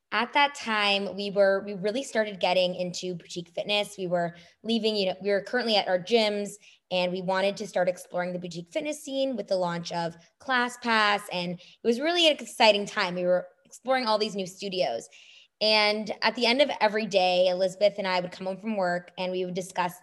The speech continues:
the classes we took that day. Um, and we were like, "You know, we wish there was a platform out there, an account, a blog that would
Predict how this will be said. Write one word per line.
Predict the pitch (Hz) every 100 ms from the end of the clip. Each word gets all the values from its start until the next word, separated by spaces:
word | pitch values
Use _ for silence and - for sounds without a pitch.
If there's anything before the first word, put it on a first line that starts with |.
| _ _ -
the |
classes | 208 220 190 185 185 170
we | 180
took | 180 -
that | 175 -
day. | 170 170 233 - - - _
Um, | 185 185 185 -
and | 214 208 202
we | 226
were | 226
like, | 226 226
"You | 269
know, | 277
we | 277 277
wish | 226 262
there | 403
was | 339 294
a |
platform | - - 208 214 - 196 190
out | 180 180
there, | - 180 180 180 - - -
an | 190
account, | 190 - 262 262
a | 190
blog | 175 233 233 220 220 214
that | 208
would | 202